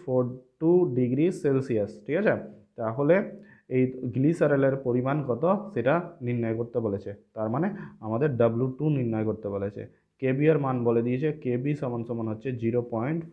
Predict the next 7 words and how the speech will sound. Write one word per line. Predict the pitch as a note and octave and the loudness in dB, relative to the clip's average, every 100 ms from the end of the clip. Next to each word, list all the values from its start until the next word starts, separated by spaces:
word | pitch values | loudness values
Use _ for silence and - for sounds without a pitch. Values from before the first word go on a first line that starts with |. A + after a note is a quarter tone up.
| _ | _
ফাইভ | A2+ A2 B2+ B2 | -2 0 0 -2
ওয়ান | A#2 A2+ A2+ A2+ A2+ | -4 -4 -2 -2 -6
two | - D#3 G#3 G#3 - - | -4 0 0 -2 -12 -6
Kelvin | B2 A#2 A#2+ B2 | 0 0 2 -2
কেজি | A#2+ A#2+ F3+ F#3+ - - | -2 2 0 0 -10 -8
মোল | A2+ A2+ | -2 0
ইনভার্স, | G#2 G#2 G2+ | 0 -2 -6